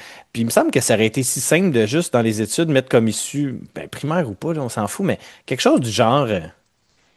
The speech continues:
résolution rapportée par la patiente ou, tu sais, euh, ré-, résolution des symptômes. Je veux dire, on est dans une condition qui est symptomatique d'abord et avant tout. Euh,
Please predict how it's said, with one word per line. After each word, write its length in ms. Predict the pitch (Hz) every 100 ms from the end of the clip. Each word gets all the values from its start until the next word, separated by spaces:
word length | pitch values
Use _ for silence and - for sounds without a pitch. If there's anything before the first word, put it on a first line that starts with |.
| _ _ _ _ - -
résolution 680 | 120 139 151 135 - 156
rapportée 440 | 160 131 107 - 151
par 160 | 139
la 120 | 120 117
patiente 680 | 117 - 127 143 185 180
ou, 200 | 127 113 107
tu 60 |
sais, 240 | 151 156 139
euh, 260 | 117 110
ré-, 360 | 104 110 107 113
résolution 440 | 110 135 117 151
des 140 | 147 123
symptômes. 420 | 131 113 - 156
Je 80 | 165
veux 120 | 135
dire, 120 | 151
on 60 | 180
est 40 |
dans 100 | 151
une 140 | 143 147
condition 420 | 160 147 - 214
qui 200 | 143 113
est 160 | 107 _
symptomatique 1000 | - - 151 143 143 139 123 - 160 131
d'abord 520 | 107 104 120 131 117
et 100 | 113
avant 360 | 98 101 101 95
tout. 320 | - 131 220 _ _ _ _ _ _ _ _
Euh, 460 | 82 85 82 87